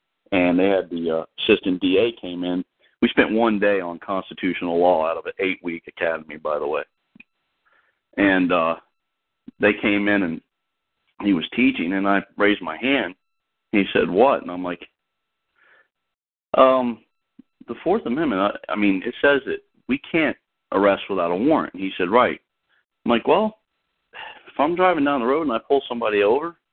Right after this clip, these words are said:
you just said that they're technically under arrest, right?" And he said, "Yeah." I'm like, "I don't have a warrant. How am I arresting them?" He's like,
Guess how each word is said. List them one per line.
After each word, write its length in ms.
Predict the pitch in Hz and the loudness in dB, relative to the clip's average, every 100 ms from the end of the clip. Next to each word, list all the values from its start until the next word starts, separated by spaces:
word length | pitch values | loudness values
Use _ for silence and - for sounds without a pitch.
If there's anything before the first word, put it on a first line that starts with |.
| _ _ _ _ | _ _ _ _
you 140 | 101 135 | -4 0
just 220 | 143 - | -2 0
said 200 | 160 156 | 0 0
that 120 | 110 | -6
they're 140 | - 95 | -6 -4
technically 480 | 135 - 113 107 107 | -2 -2 -2 0 2
under 320 | 117 101 95 | 4 4 2
arrest, 400 | 110 135 - - | 0 0 -2 -2
right?" 200 | 90 127 | -2 -2
And 100 | 104 | -8
he 80 | - | -8
said, 120 | 95 | -4
"Yeah." 140 | 95 135 | 2 2
I'm 80 | 123 | 0
like, 180 | 87 - _ _ _ - | -6 -10 _ _ _ 2
"I 40 | |
don't 140 | 110 | 4
have 100 | 120 | 4
a 60 | 90 | 2
warrant. 360 | 85 151 170 - _ _ _ _ _ _ _ _ _ _ _ _ _ - | -2 -2 -4 -6 _ _ _ _ _ _ _ _ _ _ _ _ _ 2
How 100 | 113 | 4
am 120 | 123 | 6
I 100 | 120 | 2
arresting 440 | 107 123 151 - | 0 -2 -4 -8
them?" 140 | 82 82 | -10 -4
He's 140 | 104 | 0
like, 180 | 107 98 | 0 0